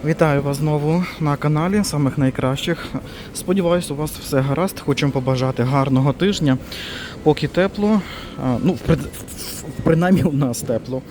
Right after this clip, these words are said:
Поки тепло, буде тепло, їжте морозиво, а, відпочивайте та грійтеся.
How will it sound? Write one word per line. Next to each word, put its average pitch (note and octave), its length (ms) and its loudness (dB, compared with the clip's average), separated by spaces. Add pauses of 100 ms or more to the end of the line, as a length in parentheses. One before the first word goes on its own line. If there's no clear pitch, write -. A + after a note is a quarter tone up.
(480)
Поки D3 240 -2
тепло, F#3 380 0
буде C#3 220 0
тепло, D#3 320 0
їжте C3+ 440 0
морозиво, F3 720 0 (140)
а, A#2+ 260 0
відпочивайте D3 580 0
та F3 120 2
грійтеся. D#3 600 2